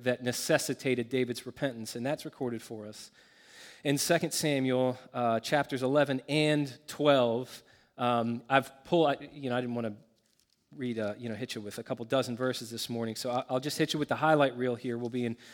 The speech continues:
chapter eleven, verses one to five, fourteen to seventeen, and then chapter twelve, one to seven. So let me read it. Chapter eleven, verse one. "In the spring when kings march out to war,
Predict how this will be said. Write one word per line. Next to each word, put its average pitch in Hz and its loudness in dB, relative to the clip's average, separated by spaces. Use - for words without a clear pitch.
chapter 175 6
eleven, 160 6
verses 147 2
one 147 4
to 143 0
five, 143 2
fourteen 143 -2
to 131 -6
seventeen, 131 -2
and 127 -2
then 123 2
chapter 131 -4
twelve, 123 0
one 123 -2
to 117 -6
seven. 98 -6
So - -6
let 123 0
me 120 -2
read 110 -6
it. 95 -18
Chapter 151 4
eleven, 135 0
verse 131 -2
one. 117 -2
"In 160 0
the 147 2
spring 233 4
when 196 8
kings 185 4
march 156 0
out 160 4
to 143 -6
war, 120 0